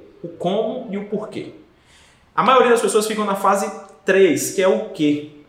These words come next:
Poucas vêm pra fase como, como fazer. E pouquíssimas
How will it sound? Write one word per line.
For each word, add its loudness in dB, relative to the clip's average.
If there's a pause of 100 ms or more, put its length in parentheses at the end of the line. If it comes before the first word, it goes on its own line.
(140)
Poucas 4
vêm -2
pra 0
fase 0 (140)
como, -2
como -2
fazer. 0 (360)
E -6
pouquíssimas 0